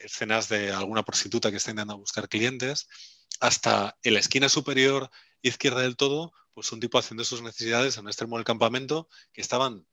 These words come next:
perfectamente delimitado con una pala en la entrada. Entonces el tipo llegaba, hacía un agujero, hacía lo que tenía que hacer, lo tapaba y listo, ¿no? Hasta escenas, como veis aquí, en,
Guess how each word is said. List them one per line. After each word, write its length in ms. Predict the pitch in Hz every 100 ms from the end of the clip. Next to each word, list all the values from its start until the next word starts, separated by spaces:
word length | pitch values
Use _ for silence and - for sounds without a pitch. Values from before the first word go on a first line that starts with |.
| _ _ -
perfectamente 500 | - 131 120 127 131
delimitado 680 | 127 123 120 131 151 185 _
con 160 | 110 107
una 140 | 120
pala 260 | 117 139 127
en 60 | 98
la 60 | 98
entrada. 480 | 104 131 143 185 - -
Entonces 180 | _ - 95
el 60 |
tipo 200 | 123 107
llegaba, 360 | 98 101 127 147
hacía 160 | -
un 60 | 110
agujero, 520 | 113 107 - 139 160
hacía 200 | 120 104
lo 80 | 110
que 80 | 110
tenía 160 | 117
que 60 | 113
hacer, 200 | 107 139
lo 100 | 143
tapaba 320 | - - 131
y 40 | 110
listo, 320 | 135 - 90
¿no? 180 | 131 - - - - -
Hasta 200 | 117 -
escenas, 540 | 104 131 160 123 - -
como 200 | 110 98
veis 180 | 120 -
aquí, 200 | - 123
en, 260 | 120 117